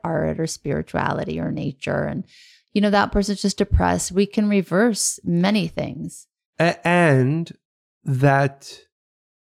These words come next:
Speaker 2: maybe the most important purpose of spirituality slash those who go down a religious path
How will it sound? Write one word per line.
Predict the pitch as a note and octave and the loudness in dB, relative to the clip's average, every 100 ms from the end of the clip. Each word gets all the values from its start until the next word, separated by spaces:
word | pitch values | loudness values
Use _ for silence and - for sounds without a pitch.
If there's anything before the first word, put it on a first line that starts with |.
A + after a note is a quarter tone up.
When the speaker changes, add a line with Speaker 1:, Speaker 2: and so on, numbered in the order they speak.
| - | 2
Speaker 2:
maybe | D#3 D#3+ F3+ F3+ E3+ | 6 8 8 6 4
the | C#3 | 4
most | C#3 D3 D#3 - | 4 6 4 2
important | C#3 A#2 - C#3+ C#3 C#3 B2+ _ - _ _ _ _ _ _ _ | -4 -4 -2 0 0 -2 -6 _ -20 _ _ _ _ _ _ _
purpose | - D#3+ D#3+ C3+ - - - _ _ _ _ _ _ _ _ | -2 0 0 -2 -14 -18 -20 _ _ _ _ _ _ _ _
of | C3 | -6
spirituality | - C3+ A#2+ B2+ B2+ B2 A#2+ - C#3+ _ _ _ _ _ _ | 0 0 2 0 2 0 -4 -10 -16 _ _ _ _ _ _
slash | - C#3 C3+ B2 - - | -4 -2 -2 -4 -10 -10
those | C3 C3 B2+ | -2 0 0
who | - B2 A#2 G#2+ | 0 0 0 2
go | B2+ | 2
down | A2+ A#2+ B2 | 2 -2 -2
a | C#3+ | -2
religious | A#2 C#3 F3+ D#3 | 0 2 0 -6
path | - - - | -8 -8 -8